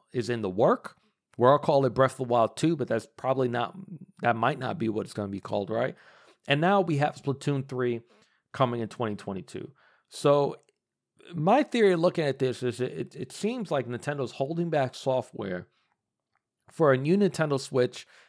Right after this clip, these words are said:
to hit the market either holiday twenty twenty-one or early twenty twenty-two, which is probably why they don't know, why, why Aonuma said, "We should."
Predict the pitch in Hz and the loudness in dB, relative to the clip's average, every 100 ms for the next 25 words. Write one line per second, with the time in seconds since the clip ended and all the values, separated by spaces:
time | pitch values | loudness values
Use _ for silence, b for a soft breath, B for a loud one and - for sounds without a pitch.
0 | - 113 127 151 139 127 120 - 113 104 | -6 0 0 2 2 2 0 -2 -2 -2
1 | 98 - 147 156 139 131 135 120 107 123 | -2 2 2 2 0 -2 -4 -6 -6 -8
2 | 117 104 98 95 95 b b b - 120 | -6 -4 -4 -4 -8 b b b -2 0
3 | 127 120 117 117 113 104 - 92 87 - | 2 2 0 -2 -6 -6 -6 -8 -8 -10
4 | 87 101 135 - 214 240 214 135 135 139 | -10 -10 -12 -2 0 0 0 0 0 0
5 | 131 101 131 131 135 b b b - 117 | -2 -2 -2 -2 -4 b b b -14 -4
6 | 127 131 120 110 117 120 - 135 147 147 | 2 4 4 2 0 -2 2 4 4 4
7 | 135 143 135 127 123 - 123 120 139 123 | 2 2 -2 -4 -4 -2 -2 0 -2 -4
8 | - 156 131 95 | -6 -2 -2 -2